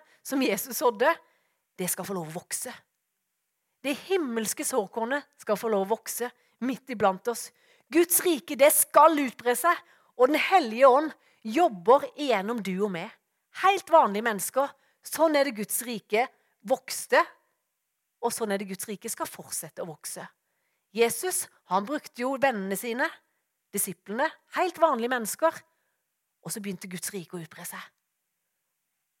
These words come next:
Og så får vi lov å være med på det, alle de tusen årene etterpå. Og samme måte er det Guds rike skal fortsette å vokse, helt til vi en dag skal se det fullt ut. Og så er Guds rike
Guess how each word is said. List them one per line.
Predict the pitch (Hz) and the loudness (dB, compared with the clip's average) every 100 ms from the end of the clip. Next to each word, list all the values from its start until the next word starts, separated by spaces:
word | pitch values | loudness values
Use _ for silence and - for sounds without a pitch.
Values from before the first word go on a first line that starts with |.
| - | -12
Og | 220 | -10
så | - | -8
får | 202 226 | -8 -6
vi | 190 | -4
lov | 180 160 | -4 -4
å | |
være | 185 160 | -6 -6
med | 139 | -10
på | 170 | -16
det, | 160 185 _ _ _ _ _ - | -16 -18 _ _ _ _ _ -8
alle | 220 175 | -8 -8
de | 180 - | -12 -14
tusen | 156 - 196 | -14 -12 -12
årene | 160 185 | -10 -12
etterpå. | - 170 277 - _ _ _ _ _ | -14 -18 -18 -18 _ _ _ _ _
Og | 302 | -8
samme | - 359 294 | -4 -4 -6
måte | 285 285 - 330 320 _ _ _ _ | -6 -6 -6 -8 -8 _ _ _ _
er | 202 | -10
det | 208 | -8
Guds | 196 - | -8 -10
rike | 233 175 185 | -10 -12 -12
skal | - 208 | -10 -10
fortsette | 302 - - 302 320 | -10 -8 -10 -8 -8
å | 294 | -8
vokse, | - - 320 302 _ _ _ _ - | -6 -6 -6 -10 _ _ _ _ -6
helt | 240 220 | -6 -6
til | - | -8
vi | 233 226 | -6 -4
en | 220 | -2
dag | 185 175 _ - | -4 -4 _ -16
skal | - 214 | -8 -6
se | 185 | -6
det | 180 | -6
fullt | 185 175 - | -10 -12 -12
ut. | 196 - - _ _ _ _ _ - | -14 -14 -20 _ _ _ _ _ -4
Og | 339 | 0
så | 392 | 2
er | |
Guds | 330 - - | 2 0 0
rike | 302 277 | -2 -2